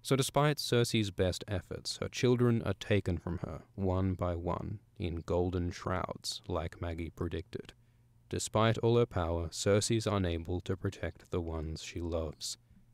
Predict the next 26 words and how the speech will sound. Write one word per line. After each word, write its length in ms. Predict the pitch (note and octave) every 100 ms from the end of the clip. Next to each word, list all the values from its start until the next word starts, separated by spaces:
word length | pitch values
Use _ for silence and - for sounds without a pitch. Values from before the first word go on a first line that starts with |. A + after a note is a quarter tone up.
| _
Her 140 | - C3
attempts 260 | D3+ D#3+
to 80 | -
protect 380 | C3 B2 A#2+ G#2+
herself 640 | G2+ F#2 - D3+ A#2+ -
by 140 | F#2+ F#2
killing 360 | G#2 F#2 E2+
Tyrion 500 | - C#3 B2+ G2 F#2
also 400 | - G#2+ - E2
fail, 420 | E2 - - - - -
and 220 | F#2+ F2
her 140 | F#2
attempts 300 | F2+ G#2+ G2 -
to 80 |
protect 400 | G2+ G2+ G#2 F2+
her 100 | -
power 480 | F2 - D3+ C3 A2+
by 160 | G2+ F2+
framing 440 | - G#2 G2 F2+
Margaery 640 | G#2+ C3+ B2+ G2+ F#2 F2
totally 420 | - A2 G#2 F2+ F2
backfire, 680 | G2 F#2 - - C2 - - _ _
getting 240 | - F2 E2+
Cersei 420 | - G2+ - F#2+
locked 380 | F2 E2+ - A#2+
up 300 | G2+ F2